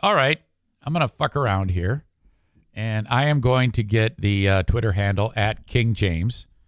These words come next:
And instead of it being actually LeBron James, where it says, uh, on Le-, on LeBron's, uh, Twitter handle, it says at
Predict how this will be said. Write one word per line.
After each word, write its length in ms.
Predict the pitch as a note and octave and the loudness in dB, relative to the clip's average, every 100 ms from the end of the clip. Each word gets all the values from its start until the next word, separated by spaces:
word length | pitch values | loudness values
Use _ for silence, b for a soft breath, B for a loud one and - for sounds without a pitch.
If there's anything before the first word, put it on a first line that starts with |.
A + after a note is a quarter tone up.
| _ _ - | _ _ -2
And 160 | A#2 | -2
instead 320 | A2+ - C#3+ | 0 0 0
of 100 | B2+ | 0
it 140 | A#2 - | 0 0
being 260 | A#2+ A#2+ B2+ | 0 0 0
actually 500 | B2 - C3 A2+ G#2+ | -2 -2 -4 -2 0
LeBron 480 | G#2+ F#2+ A#2 A#2 | 0 2 0 0
James, 640 | F#2+ G#2+ G2+ G2 G#2 - - _ _ _ _ _ _ _ - | 0 0 0 0 -2 -6 -14 _ _ _ _ _ _ _ -10
where 240 | F2+ F#2 | -6 -6
it 100 | F2 | -8
says, 380 | - F#2 E2 - _ _ A2 | -8 -8 -8 -12 _ _ -14
uh, 160 | A#2 A2 _ - | -12 -16 _ -8
on 260 | A#2 C#3+ B2+ | -2 -2 -2
Le-, 160 | B2 - | -6 -2
on 280 | F#3+ A3+ | 0 0
LeBron's, 580 | G#3 D3+ D#3 E3 C#3+ - _ _ _ _ _ _ - | 0 0 2 2 -2 -6 _ _ _ _ _ _ -14
uh, 180 | G#2+ A2 | -12 -10
Twitter 400 | - D#3+ C3+ F#2+ | -6 -4 -2 -4
handle, 340 | G2 G2+ G#2 | -4 -6 -8
it 100 | G2+ | -8
says 220 | A2 G2 - | -8 -8 -4
at 320 | C3 C#3+ | -2 -2